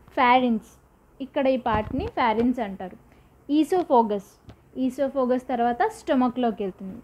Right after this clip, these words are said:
స్టమక్ తర్వాత డియోడినం, ఆ తర్వాత స్మాల్ ఇంటెస్టైన్ and లార్జ్ ఇంటెస్టైన్, రెక్టమ్, యానస్.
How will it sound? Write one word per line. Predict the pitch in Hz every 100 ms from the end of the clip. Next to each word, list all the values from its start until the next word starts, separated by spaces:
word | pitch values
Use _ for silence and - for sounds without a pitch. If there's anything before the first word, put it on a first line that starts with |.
| - _ -
స్టమక్ | - 262 262 262
తర్వాత | 285 262 254 339
డియోడినం, | 262 254 262 247 220 202 226 - _ _ - _
ఆ | - 262
తర్వాత | 262 240 226 320
స్మాల్ | - 240 226 226
ఇంటెస్టైన్ | 247 285 277 - 285 392 - - - - - -
and | 247
లార్జ్ | 226 208 208 214
ఇంటెస్టైన్, | 233 254 - 285 285 403 - - - - -
రెక్టమ్, | 240 240 240 - 311 370 - - - -
యానస్. | 254 226 202 -